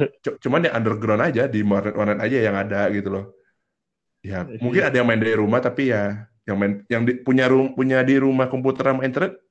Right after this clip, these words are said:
Speaker 1: kayaknya masih jarang deh zaman kita S M P.
Speaker 2: Wah, itu kalau nggak bener-bener tajir kayaknya nggak sih. <laughs>
Speaker 1: Heeh. Makanya kayak, kayak, wah. <laughs> Ngeliat,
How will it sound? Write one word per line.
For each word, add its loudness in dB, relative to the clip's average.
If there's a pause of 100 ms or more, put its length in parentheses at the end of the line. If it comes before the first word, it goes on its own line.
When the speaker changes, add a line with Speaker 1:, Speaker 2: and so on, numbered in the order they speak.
(180)
Speaker 1:
kayaknya 0
masih 2
jarang 4
deh 2
zaman 2
kita 0
S 0
M 0
P. -2 (540)
Speaker 2:
Wah, 0
itu -6
kalau -2
nggak -4
bener-bener -6
tajir -2
kayaknya -2
nggak -2
sih. -14
<laughs> -4
Speaker 1:
Heeh. -4 (400)
Makanya -2
kayak, -8 (360)
kayak, -4
wah. -4 (580)
<laughs> -14
Ngeliat, 2